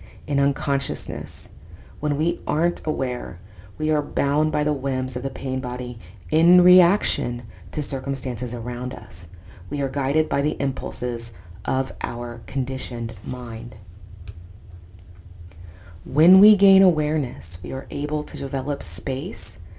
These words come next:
between the stimulus and response. And we get to respond rather than react. We can learn to recognize the pain body attacks before we inflict them on ourselves or others.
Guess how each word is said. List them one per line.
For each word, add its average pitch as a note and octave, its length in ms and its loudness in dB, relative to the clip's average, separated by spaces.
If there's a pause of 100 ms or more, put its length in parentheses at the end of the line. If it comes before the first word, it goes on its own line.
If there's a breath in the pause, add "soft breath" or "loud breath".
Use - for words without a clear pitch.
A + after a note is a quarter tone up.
(180 loud breath)
between - 380 2
the C3+ 80 2
stimulus C#3 760 -2 (380 loud breath)
and C3 180 -4
response. - 760 -6 (720 loud breath)
And C#3 120 -2
we C#3 140 -2
get - 360 0
to F#3 140 -2
respond C#3+ 960 2 (380)
rather B2+ 360 0
than A#2+ 240 0
react. - 600 -6 (800 loud breath)
We E3 140 0
can G3 260 4
learn G3 240 6
to E3+ 100 -4
recognize D3+ 680 2
the C3+ 80 -4
pain D3 300 -2
body C3 300 -2
attacks B2 600 -8 (360 loud breath)
before D3 760 4
we C#3 140 -2
inflict C3+ 340 -2
them B2+ 140 0
on B2 120 -2
ourselves B2 720 -4 (340 loud breath)
or A2+ 280 -4
others. - 640 -6